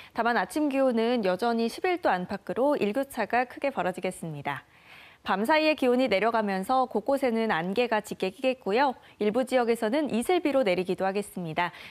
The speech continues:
내일 아침까지 가시거리가 일 킬로미터 미만으로 짧아지는 곳들 많으니까요.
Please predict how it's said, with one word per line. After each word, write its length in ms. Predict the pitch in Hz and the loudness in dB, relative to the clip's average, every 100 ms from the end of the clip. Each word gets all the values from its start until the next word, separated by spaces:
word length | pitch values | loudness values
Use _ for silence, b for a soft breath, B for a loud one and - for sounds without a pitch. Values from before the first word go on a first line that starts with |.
| B | B
내일 220 | 208 196 | 2 4
아침까지 800 | 170 269 269 240 220 185 208 262 | 0 -2 0 0 0 -2 -2 -2
가시거리가 720 | - 175 175 226 214 196 269 294 | -4 -4 -4 -2 -2 2 2 2
일 200 | 220 269 | 2 -2
킬로미터 520 | - 320 294 262 247 | 0 2 2 0 -2
미만으로 680 | 180 196 247 254 226 185 202 | -2 -2 0 0 0 0 -2
짧아지는 520 | 294 330 339 311 254 | -2 0 0 0 0
곳들 220 | 190 202 185 | 0 -2 0
많으니까요. 760 | 160 180 180 - 165 185 196 | 0 -2 -4 -2 0 2 0